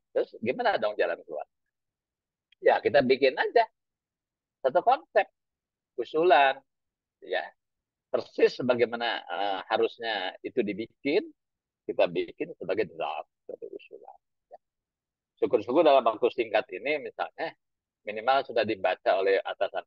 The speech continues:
kita dan sudah diparaf. Oh, ya udah, udah, udah jadi. Ya. Tapi kalaupun enggak, ya nggak apa-apa.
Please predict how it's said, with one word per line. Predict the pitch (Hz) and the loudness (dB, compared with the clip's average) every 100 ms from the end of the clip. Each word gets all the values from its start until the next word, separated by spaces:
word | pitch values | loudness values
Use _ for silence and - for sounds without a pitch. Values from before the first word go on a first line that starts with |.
| _ | _
kita | 85 - 110 | -8 -4 -4
dan | 92 | -6
sudah | - 82 85 | -8 -8 -8
diparaf. | - 69 90 92 _ _ _ _ _ _ _ _ _ - | -10 -8 -8 -8 _ _ _ _ _ _ _ _ _ -6
Oh, | 87 98 | 0 4
ya | 175 | 4
udah, | 175 180 | 2 2
udah, | 226 160 | 0 -2
udah | 143 156 | -2 -2
jadi. | 196 160 147 _ _ _ _ - | -4 -6 -10 _ _ _ _ -18
Ya. | - _ _ _ - | -18 _ _ _ -2
Tapi | 180 | 4
kalaupun | 170 147 165 | 6 6 2
enggak, | 131 143 190 | 0 2 4
ya | 123 | 2
nggak | 90 | 0
apa-apa. | - 156 - | -4 -10 -16